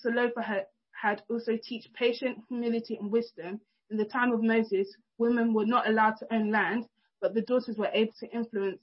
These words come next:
the making of a new law by God to allow women to own land. Numbers twenty-seven, verse one to seven. And that's all I have from my presentation.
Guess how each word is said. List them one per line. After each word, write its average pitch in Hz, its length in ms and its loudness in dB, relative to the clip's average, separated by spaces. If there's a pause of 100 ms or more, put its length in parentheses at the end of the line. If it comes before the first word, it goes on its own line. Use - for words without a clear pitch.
the 196 60 -6
making 208 300 -2
of 190 120 -4
a 196 40 -2
new 226 240 2
law 196 340 2 (300)
by 202 160 0
God 202 240 4 (300)
to 214 120 -2
allow 226 220 4
women 220 300 2
to - 100 -14 (100)
own 214 240 0
land. 185 320 -2 (280)
Numbers 226 420 0
twenty-seven, 202 560 -6
verse 190 300 -8
one 190 140 -10
to 196 260 -20
seven. 180 320 -18 (720)
And 185 340 -4 (340)
that's 202 180 -6 (120)
all 190 340 0
I 185 100 -8 (140)
have 190 200 -8 (1200)
from 185 320 -10
my 190 180 -12 (200)
presentation. - 640 -16